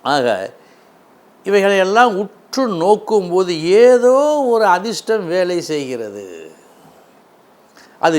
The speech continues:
வேலை செய்யும் காரணத்தால் தான் இது நடக்கின்றது என்ற அறிவு நமக்கு புலனாகிறது. அது என்ன? அந்த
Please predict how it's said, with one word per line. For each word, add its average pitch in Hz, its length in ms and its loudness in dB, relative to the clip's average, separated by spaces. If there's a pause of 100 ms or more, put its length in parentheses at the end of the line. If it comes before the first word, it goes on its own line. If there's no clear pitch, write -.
(100)
வேலை 247 300 6
செய்யும் 180 400 -4
காரணத்தால் 165 680 -2
தான் 196 160 -2
இது 156 100 0 (140)
நடக்கின்றது 127 720 -6 (460)
என்ற 120 280 -6 (220)
அறிவு 202 480 -2 (220)
நமக்கு 147 320 -8 (160)
புலனாகிறது. 101 840 -8 (1500)
அது 135 120 -4 (140)
என்ன? 82 160 -14 (240)
அந்த 139 140 -6